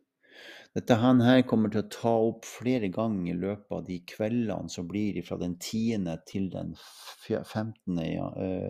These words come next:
nei, fjortende januar. Kommer det også som en del av prins-, prinsippene som jeg snakker om i den nye boka. Det er en litt grann om det,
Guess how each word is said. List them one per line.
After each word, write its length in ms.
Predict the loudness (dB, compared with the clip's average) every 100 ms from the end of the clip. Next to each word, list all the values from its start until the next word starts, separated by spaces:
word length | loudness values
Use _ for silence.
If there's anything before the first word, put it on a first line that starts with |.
| 0
nei, 80 | 0
fjortende 400 | 0 -2 -2 0
januar. 480 | 0 2 4 4 2 -8 -20 -20 -20 -16 -2
Kommer 240 | 0 2
det 80 | 0
også 240 | -2 -4
som 160 | -4 0
en 140 | 0 -2
del 300 | 0 2 2
av 100 | -2
prins-, 320 | -2 -4 -4 -12
prinsippene 720 | -6 -4 -2 -4 -4 -8 -8 -6
som 160 | -4 -4
jeg 160 | -4 -4
snakker 420 | -6 -6 -4 -4
om 80 | -4
i 220 | -6 -4 -6 -8 -16 -16 -12 -2
den 160 | 2 4
nye 240 | 6 4
boka. 560 | 2 -2 -2 _ 2 2 2 _ _ -12 0
Det 80 |
er 80 | 2
en 140 | 4 2
litt 240 | 0 0 0
grann 240 | 2 2
om 160 | 0 2
det, 140 | 2